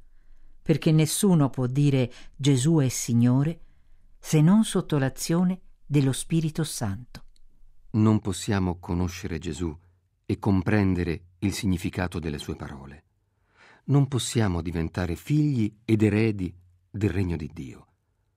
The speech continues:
Speaker 2: Non possiamo pregare come figli, chiamando Dio Abba, papà. E allora, vieni,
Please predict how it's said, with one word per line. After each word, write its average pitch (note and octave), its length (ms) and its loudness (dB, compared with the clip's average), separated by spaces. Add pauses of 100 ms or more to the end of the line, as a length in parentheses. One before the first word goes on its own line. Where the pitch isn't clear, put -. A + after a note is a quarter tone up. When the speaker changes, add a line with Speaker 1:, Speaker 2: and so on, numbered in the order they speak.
(460)
Speaker 2:
Non G#2+ 220 2
possiamo F2 500 -4
pregare E2 720 -8 (120)
come G2+ 240 2
figli, E2+ 540 -2 (500)
chiamando F2+ 680 0 (160)
Dio A2 560 -2 (120)
Abba, E2+ 420 -4 (320)
papà. - 400 -10 (1040)
E F#2 160 -2
allora, C#2+ 480 -8 (680)
vieni, C#2+ 460 -6